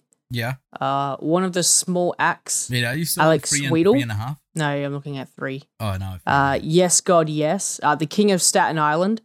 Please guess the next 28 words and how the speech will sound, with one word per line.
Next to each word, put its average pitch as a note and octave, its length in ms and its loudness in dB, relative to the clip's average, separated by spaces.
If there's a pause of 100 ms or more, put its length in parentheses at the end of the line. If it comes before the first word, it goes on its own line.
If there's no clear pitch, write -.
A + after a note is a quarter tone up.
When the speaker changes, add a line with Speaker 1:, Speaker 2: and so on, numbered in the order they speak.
(220)
Speaker 1:
Yeah. D#3 80 0
Speaker 2:
Vast D#3+ 320 4
of D3+ 120 -4
Night. D3+ 260 0 (200)
Um, C#3 320 0
Speaker 1:
Uh-huh. - 60 -2
Speaker 2:
these D#3+ 180 0
are, F3+ 320 2
these D#3+ 180 -2
are, F#3 200 0 (180)
you G#3 100 -2
know, G3+ 80 2
some C#4 140 2
of G4 80 -2
them E4+ 160 4
are, F3+ 540 4
are D#3+ 60 0
kind E3 280 -2
of C#3+ 120 -4
decent D#3 720 -4
movies D3 600 -6
we've D3+ 160 -10
got C#3+ 200 -4
here. C#3+ 420 -6 (180)
Um, C3+ 680 -4 (180)
Queen D#3+ 180 4
and C#3 160 -2
Slim, G#3+ 800 2